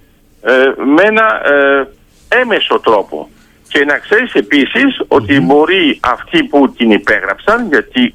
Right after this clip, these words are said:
Speaker 1: μερικές φορές ξεχνάμε και ποιος την έχει υπογράψει, γιατί η Σύμβαση Μοντρό είναι η Γαλλία μέσα, είναι βέβαια η Ελλάδα, είναι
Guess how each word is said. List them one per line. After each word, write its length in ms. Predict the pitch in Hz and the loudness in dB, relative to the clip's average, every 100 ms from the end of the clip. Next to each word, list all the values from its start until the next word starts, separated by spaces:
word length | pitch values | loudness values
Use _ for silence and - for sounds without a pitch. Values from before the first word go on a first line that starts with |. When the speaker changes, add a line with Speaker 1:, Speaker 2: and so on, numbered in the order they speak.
| - | -8
Speaker 1:
μερικές 460 | 120 - - 139 - | -12 -10 -10 -6 -2
φορές 280 | 120 127 - | 0 0 -4
ξεχνάμε 580 | - 120 127 135 127 104 | -4 -4 -2 -2 -2 -6
και 160 | - | -6
ποιος 320 | - - 107 | -2 0 0
την 100 | - | 0
έχει 200 | 104 110 | 0 0
υπογράψει, 600 | 110 - - 214 - - - - - - | 0 0 2 -2 -4 -6 -6 -18 -14 -2
γιατί 280 | 120 - | -2 0
η 200 | 135 - - | -2 0 0
Σύμβαση 360 | 180 190 220 208 | 2 2 0 0
Μοντρό 400 | 180 147 143 131 | 0 0 2 2
είναι 260 | 131 151 147 | 2 2 2
η 180 | 131 117 | 2 0
Γαλλία 440 | 110 104 110 131 214 | 0 -2 -2 -2 -2
μέσα, 460 | 202 139 - 113 - _ _ _ | -2 -2 -2 -4 -4 _ _ _
είναι 160 | - 165 | -4 -2
βέβαια 300 | 165 175 165 151 | 0 0 2 2
η 60 | |
Ελλάδα, 640 | 135 127 127 123 110 95 85 _ _ _ _ _ | 2 0 -2 -4 -4 -4 -6 _ _ _ _ _
είναι 200 | 127 135 | -4 0